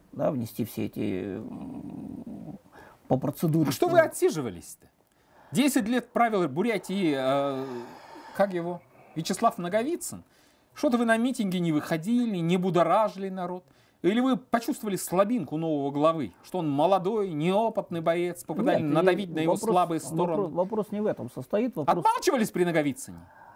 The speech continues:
Speaker 1: Про Наговицыне, э, не то чтобы обмалчивались, э, вот лично если говорить речь обо мне, лично обо мне, то, ну, я тоже пытался там разными путями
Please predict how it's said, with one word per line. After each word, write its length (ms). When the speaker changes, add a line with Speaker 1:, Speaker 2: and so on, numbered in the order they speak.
Speaker 1:
Про 100
Наговицыне, 800
э, 1040
не 120
то 120
чтобы 260
обмалчивались, 840
э, 500
вот 180
лично 300
если 260
говорить 340
речь 240
обо 220
мне, 300
лично 320
обо 120
мне, 380
то, 260
ну, 320
я 160
тоже 240
пытался 480
там 380
разными 360
путями 480